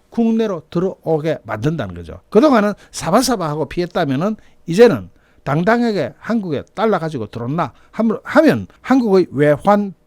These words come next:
보유고가 확 늘어나겠죠. 현재는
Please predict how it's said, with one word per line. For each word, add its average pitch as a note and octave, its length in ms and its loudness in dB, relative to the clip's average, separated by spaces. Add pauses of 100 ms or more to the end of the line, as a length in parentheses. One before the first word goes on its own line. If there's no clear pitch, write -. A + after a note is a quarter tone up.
(200)
보유고가 D#3+ 600 2 (120)
확 - 260 -2 (200)
늘어나겠죠. F#3 760 -2 (800)
현재는 A3 480 6